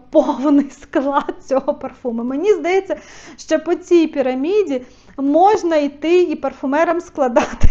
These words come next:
<laughs> свій аромат, тому що, ну, тут просто, е, кожна, кожний акорд, е, ну, запатентований, звичайно,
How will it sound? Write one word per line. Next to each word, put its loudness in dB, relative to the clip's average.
<laughs> -4
свій 0
аромат, 0
тому -4
що, -4
ну, -4
тут -4
просто, 0
е, 0
кожна, 2
кожний 6
акорд, -2
е, 0
ну, 0
запатентований, -4
звичайно, -2